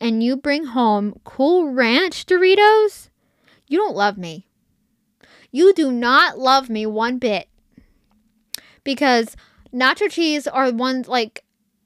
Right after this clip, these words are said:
I mean, yeah, I've tried the Cool Ranch before, but I have to have nacho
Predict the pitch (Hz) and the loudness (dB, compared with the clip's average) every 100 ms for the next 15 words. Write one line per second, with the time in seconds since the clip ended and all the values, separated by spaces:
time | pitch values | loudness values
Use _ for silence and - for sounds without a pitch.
0 | - 285 302 285 285 226 233 254 302 262 | -6 -4 -2 -2 0 0 -2 -6 -4 -4
1 | 233 208 196 185 196 190 180 _ _ - | -4 -8 -8 -10 -8 -8 -8 _ _ -4
2 | 247 240 226 - _ _ _ - 233 233 | -2 0 -2 -6 _ _ _ -6 -4 -4
3 | - - 285 302 _ - 285 - 254 226 | -6 -2 0 -2 _ -14 -10 -4 0 0
4 | 226 _ - 208 214 220 233 _ _ - | -2 _ -14 -8 -4 -4 -4 _ _ -14
5 | - 220 220 | -4 -2 -2